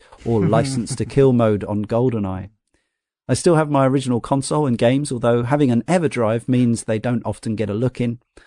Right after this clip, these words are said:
Speaker 1: I try to play when I can and have enjoyed loads of the rom hacks that have been released in the last few years. I do miss the days of going to Shikana in Wood Green or begging my mum to buy a fifty pound game in Woolworths.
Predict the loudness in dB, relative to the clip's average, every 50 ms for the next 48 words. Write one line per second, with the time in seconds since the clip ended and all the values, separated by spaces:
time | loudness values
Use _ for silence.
0 | _ -6 -6 -2 0 2 2 2 2 -2 -2 0 0 0 0 2 0 0 0 0
1 | -2 -2 -4 -4 -4 -4 -4 -6 -4 -4 -2 -2 -2 -2 -2 0 -2 0 2 2
2 | 2 2 0 -2 -4 -6 -6 -4 -2 -2 -2 0 0 2 2 2 2 0 -2 -2
3 | -4 -6 -8 -10 -10 -8 -8 -6 -6 -6 -6 -4 -4 -4 -4 -4 -4 -4 -6 -6
4 | -8 -8 -6 -6 -4 -4 -6 -6 -8 -8 -10 -10 -6 -4 -2 -2 -2 -4 -6 -12
5 | -18 _ _ _ -20 -20 -20 -20 -14 -10 -4 0 2 4 4 4 2 0 -2 -2
6 | 0 2 4 4 4 2 0 -4 -10 -6 -2 0 0 0 0 -2 -4 -6 -4 -2
7 | 0 0 0 -2 -4 -8 -8 -8 -6 -8 -8 -8 -6 -4 -4 -4 -4 -4 -6 -6
8 | -6 -4 -4 -4 -4 -4 -4 -2 0 0 0 0 -2 -2 -4 -6 -2 -2 -2 -2
9 | 0 -2 -2 -2 -2 -2 -2 0 0 0 0 0 -2 -2 -4 -6 -8 -8 -4 -4
10 | -2 -2 0 -2 -2 -4 -4 -2 -4 -4 -4 -4 -8 -8 -6 -4 -4 -4 -2 -4
11 | -4 -6 -4 -4 -4 -4 -6 -8 -10 -12 -8 -6 -4 -4 -2 -2 -2 -2 -2 -2
12 | -4 -8 -10 -14 -16 -18 -18